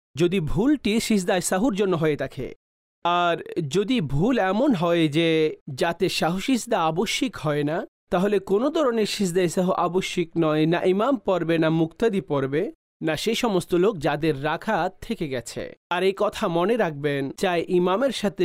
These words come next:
শুরুতে অন্তর্ভুক্ত হোক কিংবা মধ্যখানে, সর্বোপরি যদি ইমামের কোনো ভুল হয়ে যায়, তো এটা সকলের উপর আবশ্যিক হয়ে যাবে। তো ইমাম সাহু সিজদা করলে পেছনের মুক্তাদিরাও সাহু সিজদা করবে,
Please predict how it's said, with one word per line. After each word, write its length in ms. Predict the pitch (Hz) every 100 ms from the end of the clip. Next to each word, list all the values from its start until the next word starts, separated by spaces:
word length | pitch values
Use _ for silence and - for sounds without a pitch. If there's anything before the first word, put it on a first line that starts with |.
| 165
শুরুতে 420 | - 220 311 320
অন্তর্ভুক্ত 540 | 226 180 160 139 127 143
হোক 260 | 127 165 220
কিংবা 240 | 208 208 202
মধ্যখানে, 640 | 214 170 175 165 143 113 85 - _ _ _ _ _ _ -
সর্বোপরি 960 | - - 170 170 208 160 147 147 165 208 214 156
যদি 240 | 147 185 226 202
ইমামের 440 | 185 202 285 330
কোনো 240 | - 240 214
ভুল 280 | 156 214 214
হয়ে 320 | 139 151 139
যায়, 360 | 135 131 98 - - _ _ _
তো 40 | -
এটা 220 | 185 214 247
সকলের 400 | 196 170 240 330
উপর 160 | - 269
আবশ্যিক 360 | 190 175 170
হয়ে 220 | - 147 135
যাবে। 200 | - - - -
তো 80 | 202
ইমাম 320 | 190 190 208 302
সাহু 280 | - 190 254
সিজদা 380 | - 190 139 143
করলে 360 | - 139 135 170 - _
পেছনের 400 | 185 180 208 185
মুক্তাদিরাও 640 | 165 165 - 233 302 285 190 180
সাহু 260 | 196 196
সিজদা 320 | 233 180 147 143
করবে, 320 | 139 143